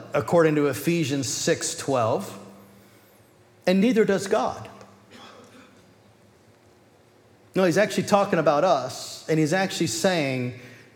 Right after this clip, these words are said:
who his real enemy is as well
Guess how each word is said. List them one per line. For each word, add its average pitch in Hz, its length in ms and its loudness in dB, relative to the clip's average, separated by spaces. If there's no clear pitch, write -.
who 190 200 0
his 180 320 2
real 151 220 2
enemy 127 480 -4
is 113 380 -4
as 123 260 -4
well - 340 -6